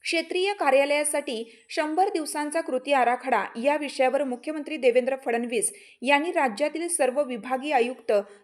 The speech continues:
परिक्षेत्रीय विशेष पोलीस महानिरीक्षक, जिल्हा अधिकारी, महानगरपालिका आयुक्त,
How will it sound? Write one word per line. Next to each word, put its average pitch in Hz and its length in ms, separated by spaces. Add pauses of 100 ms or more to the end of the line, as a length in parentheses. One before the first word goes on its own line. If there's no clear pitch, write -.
परिक्षेत्रीय 302 760
विशेष 254 480
पोलीस 269 380
महानिरीक्षक, 240 640 (400)
जिल्हा 294 300
अधिकारी, 233 460 (140)
महानगरपालिका 269 840
आयुक्त, 247 360